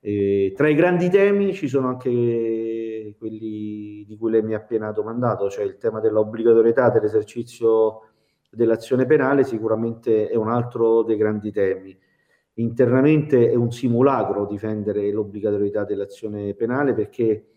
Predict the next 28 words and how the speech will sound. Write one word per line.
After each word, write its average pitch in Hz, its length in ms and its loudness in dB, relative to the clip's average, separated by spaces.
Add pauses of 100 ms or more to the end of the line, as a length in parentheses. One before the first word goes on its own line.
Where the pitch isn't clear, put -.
(260)
eh, 107 280 0
rappresenta 120 580 -2
l'espressione 117 760 -2
dell'uguaglianza 123 880 0
e - 40 0
della 107 160 -2
legge 110 280 -4
uguale 104 240 0
per 98 200 -6
tutti. - 380 -20
Purtroppo, 165 960 0 (500)
eh, 117 200 -6
la 113 120 2
realtà 123 380 2
dei 123 140 4
tribunali, 143 680 2
la 117 120 2
realtà 110 340 -2
degli 117 200 -2
uffici 120 340 -4
di 127 100 -2
procura 135 360 0
dice 113 240 -2
altro. 110 540 -4
Ci 107 120 -20
sono 110 200 -8
tantissimi 117 580 -6
fascicoli 170 640 0